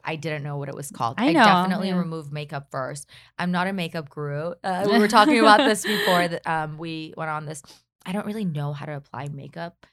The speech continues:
Speaker 1: and I really just use a concealer and blush and mascara.
Speaker 2: Well, you don't
Speaker 1: And
Speaker 2: really need it. I mean, a lot of people,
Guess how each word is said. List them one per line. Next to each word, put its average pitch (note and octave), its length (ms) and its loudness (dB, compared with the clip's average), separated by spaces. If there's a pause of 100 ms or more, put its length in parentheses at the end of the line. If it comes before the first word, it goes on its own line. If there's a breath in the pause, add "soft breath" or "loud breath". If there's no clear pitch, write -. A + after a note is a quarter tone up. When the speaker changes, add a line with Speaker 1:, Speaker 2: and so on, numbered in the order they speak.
(220 soft breath)
Speaker 1:
and E3+ 140 -4
I D3 440 -6
really D3+ 300 -10
just D3 240 -12
use C#3+ 140 -8
a D3 60 -8
concealer C#3+ 580 -6
and C#3+ 280 -6
blush C#3+ 440 -8
and C#3 120 -6
mascara. C#3 680 -10 (140)
Speaker 2:
Well, D#4 100 2
you G4+ 60 0
don't A4+ 160 0
Speaker 1:
And G#3+ 80 4
Speaker 2:
really G#3+ 200 2
need F#3+ 220 2
it. D#3+ 180 -4
I D#3+ 80 -4
mean, F#3 380 -2
a - 60 -8
lot G#3+ 180 -2
of G#3+ 60 -6
people, F#3+ 420 -6